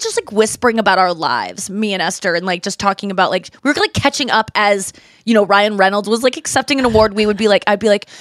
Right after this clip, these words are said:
"So, like, are you still into podcasting? Like, how do you feel about it? And, like, what do you think I should do on TikTok?" Like, we were just talking <laughs> about, like, like, we were just in the back of a school bus,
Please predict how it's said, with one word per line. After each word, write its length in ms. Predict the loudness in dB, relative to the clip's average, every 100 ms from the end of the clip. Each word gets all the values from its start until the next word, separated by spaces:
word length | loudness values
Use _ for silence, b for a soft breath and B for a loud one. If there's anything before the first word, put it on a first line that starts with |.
| B B
"So, 140 | -2
like, 260 | 0 0 -4 b b -2
are 60 |
you 60 | 0
still 200 | 0 -4
into 220 | -2 0 0
podcasting? 560 | 0 0 -2 -2 -6
Like, 120 | -8
how 140 | -6 -4
do 60 |
you 80 | -4
feel 180 | -2 0
about 160 | 2 0
it? 40 |
And, 80 | -2
like, 100 | -2
what 140 | -2
do 60 | -4
you 40 |
think 160 | -2 -2
I 40 |
should 200 | -4 -6
do 180 | -4 -2
on 100 | -2
TikTok?" 400 | -4 -10 -10 -6
Like, 100 | -2
we 100 | 0
were 80 | 0
just 160 | 0 2
talking 300 | 0 0 -4
<laughs> 60 | -2
about, 140 | -2
like, 180 | -2 -2 -2
like, 160 | -2 -2
we 100 | 0
were 160 | 0
just 260 | 2 -2 -4 B B
in 220 | -8 -2
the 80 | 0
back 200 | 2 0
of 60 | 0
a 40 | -2
school 360 | -4 -4 -2
bus, 460 | 2 4 2 0